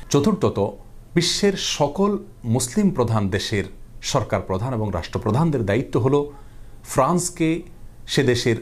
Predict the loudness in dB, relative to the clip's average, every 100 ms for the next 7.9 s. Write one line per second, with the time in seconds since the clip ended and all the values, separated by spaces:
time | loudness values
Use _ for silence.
0 | 0 0 2 2 2 2 0 -4 -4 -2
1 | -2 -2 -2 -2 2 2 4 2 2 2
2 | 2 0 -2 -2 0 0 -2 -8 -12 -12
3 | -10 -2 2 0 2 2 4 4 4 2
4 | 0 -4 -12 -4 0 2 0 -2 -6 -2
5 | 2 4 2 0 2 2 2 0 -2 -4
6 | -4 0 2 2 -2 -10 -12 -14 -18 -18
7 | -16 -16 -16 -2 2 2 2 2 0